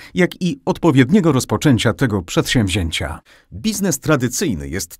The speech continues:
trudnym biznesem, bo wymaga dużej inwestycji, na którą najczęściej nie mamy wystarczającego kapitału. Trzeba mieć świetny pomysł na produkt lub usługę. Gdy okaże się, że na oferowane przez nas produkty lub usługi nie ma zbytu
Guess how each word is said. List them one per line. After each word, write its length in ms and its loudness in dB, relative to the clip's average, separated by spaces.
trudnym 360 -6
biznesem, 520 -4
bo 260 2
wymaga 380 2
dużej 500 -4
inwestycji, 680 -4
na 100 -4
którą 260 -4
najczęściej 720 0
nie 240 2
mamy 260 2
wystarczającego 840 -6
kapitału. 600 -12
Trzeba 320 -2
mieć 180 0
świetny 420 0
pomysł 440 -4
na 160 -2
produkt 500 -2
lub 280 -4
usługę. 480 -8
Gdy 240 0
okaże 380 0
się, 220 0
że 200 0
na 240 -2
oferowane 500 0
przez 180 -2
nas 160 -2
produkty 480 -4
lub 240 -4
usługi 460 -6
nie 200 4
ma 120 2
zbytu 500 -4